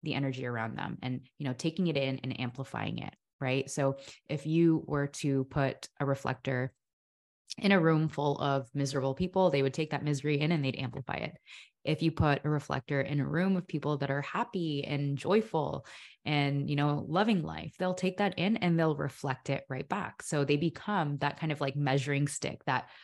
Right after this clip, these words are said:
barometer of how people are doing around them, how their environment is doing around them. And that's what they're here to do. Reflectors are also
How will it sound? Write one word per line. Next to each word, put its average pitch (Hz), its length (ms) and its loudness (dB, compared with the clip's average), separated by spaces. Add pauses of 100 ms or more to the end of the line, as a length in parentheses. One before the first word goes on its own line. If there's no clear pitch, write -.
(120)
barometer 135 800 4 (300)
of 135 340 4
how 135 560 2
people 139 300 -2
are 143 80 2
doing 131 360 0
around 135 280 0
them, - 160 -4
how 143 160 0
their 139 140 -2
environment 131 760 -2
is 131 160 -2
doing 127 200 -4
around - 300 -6
them. - 240 -8 (320)
And 170 100 2
that's 156 160 0
what - 80 -4
they're - 120 -6
here 127 100 -2
to 120 100 -8
do. 151 320 -4 (1200)
Reflectors 214 800 2
are 175 240 2
also 160 720 2